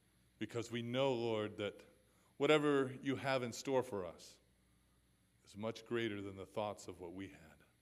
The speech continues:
And Father, I pray today that each one here, that the Spirit of God might give us the serenity to accept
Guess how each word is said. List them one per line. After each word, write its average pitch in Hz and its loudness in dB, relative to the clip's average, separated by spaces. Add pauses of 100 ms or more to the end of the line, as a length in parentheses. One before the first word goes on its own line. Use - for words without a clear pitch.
(1400)
And 120 -4
Father, 151 10
I 135 10
pray 147 6
today 135 4
that 123 0
each 127 -2
one 123 0
here, 120 0
that 113 -4
the 117 -6
Spirit 165 4
of 139 0
God 117 6 (920)
might 131 6
give 151 6
us 156 4
the 139 2
serenity 135 2
to 120 -2
accept - 2